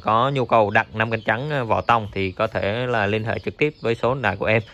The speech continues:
Liên hệ đại không ba tám bốn bảy năm không hai năm tám. Rồi, khi nào cây khỏe, rễ mạnh thì em, à, sẽ giao cho các bác nha. Các bác anh chị nào chúng ta đặt thì chúng ta, à, vui lòng liên hệ với em, à, và chuyển khoản trong ngày hôm nay nha. Rồi, xin cảm ơn mọi người.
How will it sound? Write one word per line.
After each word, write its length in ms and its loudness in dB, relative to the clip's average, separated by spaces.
Liên 100 -10
hệ 140 -4
đại 320 2
không 200 -4
ba 120 6
tám 180 -2
bốn 200 4
bảy 140 2
năm 120 -6
không 200 0
hai 120 0
năm 120 -2
tám. 240 2
Rồi, 180 4
khi 100 0
nào 160 2
cây 260 2
khỏe, 320 2
rễ 200 4
mạnh 300 0
thì 240 0
em, 260 0
à, 240 0
sẽ 160 -6
giao 240 2
cho 100 -2
các 120 -2
bác 140 2
nha. 140 -2
Các 120 -4
bác 160 0
anh 100 -8
chị 160 -6
nào 240 0
chúng 180 -8
ta 100 -2
đặt 260 0
thì 80 -6
chúng 100 -6
ta, 280 2
à, 180 -2
vui 180 2
lòng 220 2
liên 140 0
hệ 140 -2
với 120 0
em, 320 0
à, 400 0
và 260 2
chuyển 200 -6
khoản 260 -4
trong 140 -4
ngày 100 2
hôm 120 0
nay 180 2
nha. 140 0
Rồi, 140 4
xin 180 -10
cảm 200 0
ơn 100 2
mọi 100 2
người. 180 4